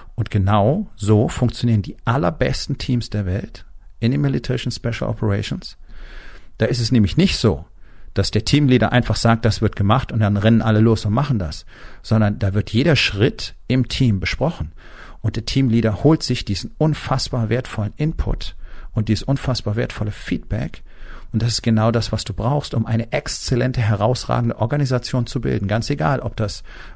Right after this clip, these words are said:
äh, ein Verein ist oder ob das ein Unternehmen ist oder ob das ein N G O ist oder sonst irgendwas. Nur so entstehen ausgezeichnete Organisationen durch einen Leader,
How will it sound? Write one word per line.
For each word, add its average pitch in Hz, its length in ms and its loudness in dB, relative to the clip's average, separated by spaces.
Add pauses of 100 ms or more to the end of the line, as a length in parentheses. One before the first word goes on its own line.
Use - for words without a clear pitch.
äh, 104 240 0 (180)
ein 110 80 0
Verein 135 480 2
ist 175 360 -2
oder 113 160 2
ob 110 100 -2
das - 140 -4
ein - 80 -4
Unternehmen 113 580 2
ist - 320 -2
oder 107 260 0
ob 107 120 -6
das - 220 -4
ein 101 180 -2
N 113 160 2
G 113 180 2
O 113 160 4
ist 160 160 -2
oder 120 160 2
sonst 156 240 2
irgendwas. - 420 -8 (1080)
Nur 147 340 6
so 190 240 4
entstehen 151 640 0
ausgezeichnete 143 800 -2
Organisationen 127 920 0
durch 120 280 4 (280)
einen 117 260 4
Leader, 117 440 2